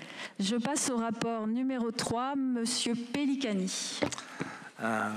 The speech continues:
Speaker 2: Madame la maire, chers collègues, ce rapport porte sur la quatrième répartition de subventions d'équipement au titre des années deux mille vingt-trois deux mille vingt-cinq.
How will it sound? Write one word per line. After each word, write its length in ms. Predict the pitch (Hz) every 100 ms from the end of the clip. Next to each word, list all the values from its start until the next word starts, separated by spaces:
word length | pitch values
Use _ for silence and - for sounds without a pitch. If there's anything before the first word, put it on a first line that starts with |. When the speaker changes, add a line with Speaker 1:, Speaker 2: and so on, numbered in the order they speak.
| -
Speaker 2:
Madame 260 | 113 123 127
la 120 | 120
maire, 260 | 139 135
chers 280 | 139 - 120
collègues, 560 | - 113 135 147 135 151 - - - -
ce 160 | -
rapport 480 | 107 123 - 165 -
porte 360 | - 147 - 127
sur 160 | -
la 100 | 107
quatrième 540 | - 160 151 170 156 139
répartition 680 | 135 135 131 - 127 - 165
de 140 | 117
subventions 600 | 117 175 147 135 127 156
d'équipement 720 | 143 127 - 135 120 127 165 170 - - - - -
au 140 | 127
titre 400 | 127 190 - 151
des 220 | 135 131
années 220 | 135 156 151
deux 160 | 143
mille 160 | 165 151
vingt-trois 600 | 147 139 127 - 160 151
deux 120 | 143
mille 180 | 147 139
vingt-cinq. 420 | 131 123 120